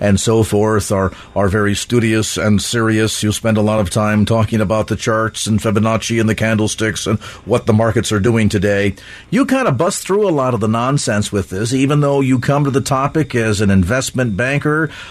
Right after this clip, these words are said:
uh, host of a nationally syndicated radio program, Index Investing Show, and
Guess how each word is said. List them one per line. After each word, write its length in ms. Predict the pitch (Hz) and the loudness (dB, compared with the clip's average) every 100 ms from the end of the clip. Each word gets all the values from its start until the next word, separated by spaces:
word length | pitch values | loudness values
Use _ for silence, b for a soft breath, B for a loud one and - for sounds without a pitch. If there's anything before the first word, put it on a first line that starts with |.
| - | -6
uh, 280 | 95 101 98 | -2 0 0
host 360 | 110 143 135 | 2 0 0
of 80 | 120 | 0
a 40 | 120 | 0
nationally 380 | 123 131 - | 0 -2 0
syndicated 540 | 120 139 127 123 131 117 | 0 2 0 2 0 2
radio 380 | 117 123 120 113 | 0 0 2 0
program, 520 | 123 123 110 123 127 | 2 0 2 0 0
Index 540 | 127 131 110 120 123 | 2 4 4 2 0
Investing 560 | 107 98 110 120 - 113 | 2 2 2 -2 0 0
Show, 380 | 104 113 117 135 | 2 0 2 0
and 120 | 90 | 0